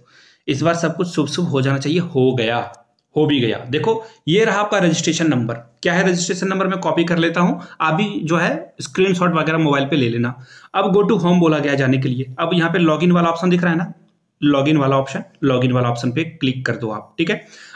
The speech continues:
अब यहाँ से आपसे जो है registration number मांगा जाएगा। Wait a minute,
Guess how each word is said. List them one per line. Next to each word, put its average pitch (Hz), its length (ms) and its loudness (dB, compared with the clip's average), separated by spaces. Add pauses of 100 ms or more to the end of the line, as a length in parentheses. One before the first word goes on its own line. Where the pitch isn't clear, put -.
अब 208 160 0
यहाँ 202 220 4
से 202 140 0
आपसे 175 220 0
जो 165 100 2
है 170 160 2
registration 151 500 0
number 151 260 2
मांगा 123 240 0
जाएगा। 123 340 -4 (360)
Wait 254 200 0
a 233 60 0
minute, 165 300 0